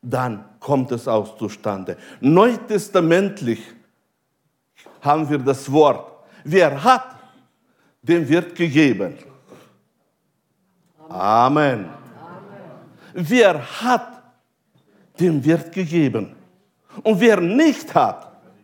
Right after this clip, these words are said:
dem wird auch das genommen, was er hat.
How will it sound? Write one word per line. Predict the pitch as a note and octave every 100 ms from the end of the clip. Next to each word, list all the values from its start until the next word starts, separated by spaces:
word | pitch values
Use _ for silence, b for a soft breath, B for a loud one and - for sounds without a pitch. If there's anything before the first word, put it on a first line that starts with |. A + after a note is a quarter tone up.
| _ _ _ _ _ _ _ _ _ _ _
dem | E3 B3
wird | A#3+ B3+ B3
auch | G3
das | D#3+ A#3+ -
genommen, | - A3 G#3 G3+ D#3
was | G#3 G#3+ -
er | C3+ G#2
hat. | G#2 - -